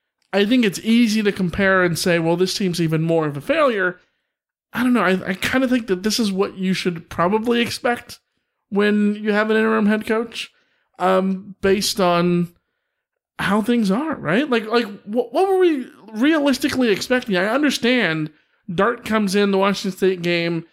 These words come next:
They score the forty-five points. Everyone is on a high, and I think it's really easy to sell yourself the, the dream that if Dart was the quarterback, everything would be okay, which I don't believe in a second.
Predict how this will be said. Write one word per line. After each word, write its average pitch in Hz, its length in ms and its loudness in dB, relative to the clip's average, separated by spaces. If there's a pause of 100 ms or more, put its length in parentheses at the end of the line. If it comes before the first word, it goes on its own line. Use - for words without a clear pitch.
(440)
They 170 100 2
score 214 340 2
the 196 100 0
forty-five 196 540 0
points. 185 440 0
Everyone 180 580 2
is 156 320 -2 (480)
on 185 180 2
a 170 80 0
high, 180 800 0
and 156 260 0
I 160 100 0
think 202 140 0
it's 175 260 -4
really 208 320 0
easy 196 380 2
to 170 140 0
sell 190 340 0
yourself 185 480 0
the, 170 300 -6 (320)
the 165 80 0
dream 208 760 2 (440)
that 170 280 0
if 165 300 -2
Dart 190 300 0
was 180 180 -2
the 175 80 -6
quarterback, 185 600 0
everything 180 480 0
would 170 120 -2
be 170 180 2
okay, 262 480 0
which 180 400 -4
I 147 180 0
don't 165 280 -2
believe 165 460 0
in 151 160 -2
a 143 40 -2
second. 294 400 -2